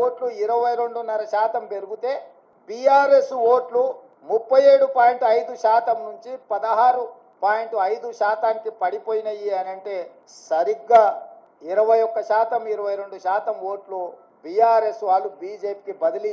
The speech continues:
చేసిండ్రు. తద్వారా ఎనిమిది పార్లమెంటులల్లా బీజేపీ గెలిచింది.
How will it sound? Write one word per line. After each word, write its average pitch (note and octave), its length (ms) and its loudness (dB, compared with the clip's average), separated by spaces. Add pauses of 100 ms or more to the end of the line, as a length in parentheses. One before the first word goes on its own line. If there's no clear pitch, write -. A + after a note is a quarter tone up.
చేసిండ్రు. F3+ 480 -12 (420)
తద్వారా F3+ 600 4 (680)
ఎనిమిది C4+ 400 -2
పార్లమెంటులల్లా B3 1120 0 (200)
బీజేపీ A3 680 -6 (440)
గెలిచింది. A3 560 -8